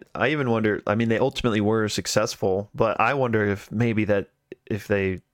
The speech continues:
if they were, like, 'cause if I was Armand, I don't know, I th-, I, I would be totally, it would totally make sense to me if he,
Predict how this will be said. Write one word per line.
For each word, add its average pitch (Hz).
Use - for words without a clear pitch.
if 113
they 104
were, 95
like, 104
'cause 107
if 101
I 123
was 156
Armand, 104
I 131
don't 156
know, 139
I 104
th-, -
I, 113
I 123
would 131
be 123
totally, 120
it 120
would 117
totally 165
make 131
sense 120
to -
me 98
if 95
he, 98